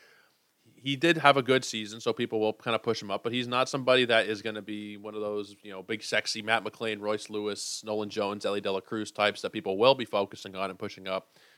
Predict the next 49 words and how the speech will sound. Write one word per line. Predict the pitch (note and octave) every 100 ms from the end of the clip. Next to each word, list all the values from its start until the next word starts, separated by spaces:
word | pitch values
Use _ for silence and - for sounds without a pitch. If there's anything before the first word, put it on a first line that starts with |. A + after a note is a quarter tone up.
| _ _
Once | A2 A2
you | A2
hit | A2 -
thirty, | B2+ B2
people | A2+ A2
start | G#2 G2
to | G2
forget | G2+ F#2+ C3
about | A#2+ A2+ -
you. | A2+ G#2+
You're | G2+
playing | F#2 G2+ F#2+
in | F#2
Arizona. | G2 G2 B2+ C#3 B2+
I | E3
know | F3
they | D3
went | B2+
to | A2+
the | G2+
World | G#2 G2
Series, | G2+ G2+ G2+ - - _ -
but |
they're | G#2 G2+
still | - G#2+
not | G#2
a | G2+
team | - G#2+
that | G2
gets | G2+ G2
a | F2+
ton | - - A#2+ B2+
of | A#2
focus. | A#2 A#2 A#2+ A#2+ - _ -
I |
think | C3+ D3
Marte | B2 A#2+ B2
is | A2
gonna | A2 G#2+
be |
one | G#2
of | G#2
those | G2+ F#2+
guys | G2+ G2
that | G#2 G2
is |
a | F#2+
great | F2+ G2+ F#2+
value, | F#2+ F#2+ F#2+